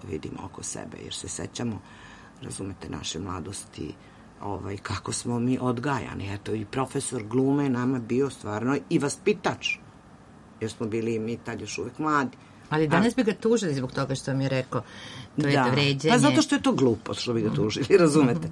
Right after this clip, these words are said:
Speaker 1: To sad, ma, ali pazite, s druge strane vi danas imate ove, pod znakom navoda, mlade lavove koji završavaju tu akademiju, kako se zove, za lidere.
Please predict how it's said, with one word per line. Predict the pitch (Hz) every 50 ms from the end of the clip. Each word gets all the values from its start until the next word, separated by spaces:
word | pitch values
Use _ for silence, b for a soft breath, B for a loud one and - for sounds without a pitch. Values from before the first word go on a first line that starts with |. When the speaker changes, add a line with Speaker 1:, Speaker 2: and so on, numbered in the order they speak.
| B B B B B B B
Speaker 1:
To | - 220
sad, | 214 - 269 240 196 170 - - - - - - - - -
ma, | 156 - -
ali | 143 147 151 151
pazite, | - 180 170 131 127 117 - 127
s | 120
druge | 143 160 170 202 185
strane | 190 202 214 214 208 190
vi | 202 196
danas | 175 196 202 196 170 175 -
imate | 185 185 180 175 - 156 143 123 - -
ove, | 139 143 139 135 135 131 120 107 80 69 - - - - - - - - - - - - - - - - - - - - - - - - - 113 - - B B B B B B B
pod | - 120 123
znakom | 120 139 139 135 135 135 135
navoda, | 135 135 135 135 127 127
mlade | 123 127 135 139 139 131 127 127
lavove | 120 123 120 117 123 123 110 107 82 85
koji | - - 113 113 113
završavaju | 107 120 107 107 - - 123 123 120 123 117 110 107
tu | - - 123 113 107 98 92 73 - - - -
akademiju, | - - 104 - - 104 104 107 110 113 120 120 104 95
kako | - 107 101 - -
se | - - 104
zove, | 101 110 107 98 - 95
za | 92 95
lidere. | 107 110 117 117 110 123 110 92 -